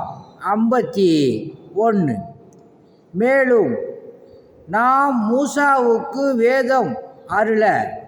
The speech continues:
நாற்பது இரவுகளை வாக்களித்தோம். அதற்காக அவர் சென்ற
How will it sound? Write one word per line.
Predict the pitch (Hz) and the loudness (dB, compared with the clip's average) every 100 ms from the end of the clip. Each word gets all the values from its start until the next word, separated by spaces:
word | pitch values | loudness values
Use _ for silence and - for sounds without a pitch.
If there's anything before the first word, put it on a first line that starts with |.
| - - | -20 -18
நாற்பது | 143 190 233 262 277 247 - 247 233 269 277 240 | -4 0 2 2 2 -2 -2 -2 0 -2 -2 0
இரவுகளை | 214 233 269 269 262 220 226 240 269 247 | 0 2 2 2 2 2 2 0 0 0
வாக்களித்தோம். | 214 208 202 196 175 175 190 208 156 101 - - - - - - - | 0 0 -2 0 0 0 0 0 0 -2 -10 -20 -20 -20 -20 -20 -4
அதற்காக | 196 214 247 226 214 214 214 220 151 175 202 156 - - - - | -2 0 0 0 2 2 2 2 2 0 -2 -8 -16 -20 -20 -4
அவர் | 196 202 180 143 110 - - - - | 0 2 2 2 -2 -8 -14 -18 -20
சென்ற | - - 226 240 226 202 123 | -14 -4 0 0 2 2 0